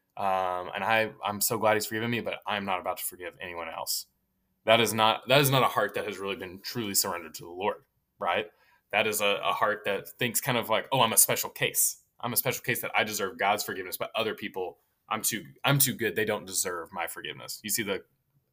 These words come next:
obvious <laughs> logical flaw there to say, "God is the best and he should forgive me,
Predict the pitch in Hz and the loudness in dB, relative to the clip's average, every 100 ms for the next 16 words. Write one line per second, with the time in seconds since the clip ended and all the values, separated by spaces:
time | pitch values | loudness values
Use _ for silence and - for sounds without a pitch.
0 | - 107 104 143 131 107 98 101 - 95 | 4 4 4 4 4 4 2 0 -2 -6
1 | - 90 92 98 101 104 - - - 104 | 2 4 6 4 2 2 -6 -20 -8 -4
2 | 113 104 101 - - _ - 139 175 170 | 2 4 2 -4 -20 _ -8 0 2 2
3 | 127 104 123 87 - - - 127 139 127 | -2 2 2 2 -2 -6 -6 -2 -2 -2
4 | 110 104 95 107 90 | -4 -6 -6 -6 -10